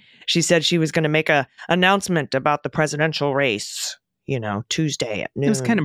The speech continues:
Speaker 2: brilliant. She got them to all show up for it.
Speaker 1: Yep, and, and she even said it. She's like, "Y'all thought you're ho-, mostly here 'cause you think I'm gonna drop out. Well, I'm not.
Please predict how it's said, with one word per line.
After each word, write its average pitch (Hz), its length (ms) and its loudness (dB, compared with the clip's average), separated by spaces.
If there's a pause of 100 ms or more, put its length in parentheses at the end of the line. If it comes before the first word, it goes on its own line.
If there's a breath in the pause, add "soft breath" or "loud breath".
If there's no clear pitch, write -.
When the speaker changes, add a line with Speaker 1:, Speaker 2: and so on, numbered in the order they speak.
Speaker 2:
brilliant. 147 580 0
She - 180 -4
got 160 300 -2
them 165 240 0
to 165 80 0
all 170 220 2
show 208 380 0
up 262 200 0
for 214 400 0
it. 220 300 2 (400 loud breath)
Speaker 1:
Yep, 160 560 2
and, 156 180 2
and 160 180 2
she - 180 0
even 160 280 0
said 147 260 0
it. - 160 -4
She's 131 240 -2
like, 127 200 -2
"Y'all 196 180 4
thought 139 340 2 (300)
you're 175 240 4
ho-, 160 140 2
mostly 185 420 2
here 135 160 2
'cause 151 180 -2
you 170 100 0
think 139 220 -2
I'm 135 120 0
gonna 143 160 0
drop 165 240 0
out. 131 180 0 (200 loud breath)
Well, 127 120 0
I'm 170 320 4
not. 165 320 4